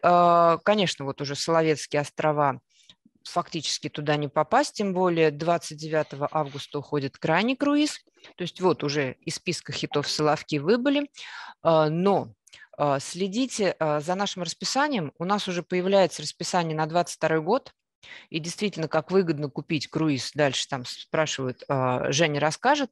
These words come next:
про скидки, акции, бонусы имеющиеся.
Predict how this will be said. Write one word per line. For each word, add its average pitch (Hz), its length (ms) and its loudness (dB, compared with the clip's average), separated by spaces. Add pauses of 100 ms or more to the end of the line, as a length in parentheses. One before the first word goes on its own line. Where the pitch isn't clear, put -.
(120)
про 165 280 2 (760)
скидки, 220 600 -6
акции, - 500 -2
бонусы 190 520 0
имеющиеся. 147 760 -6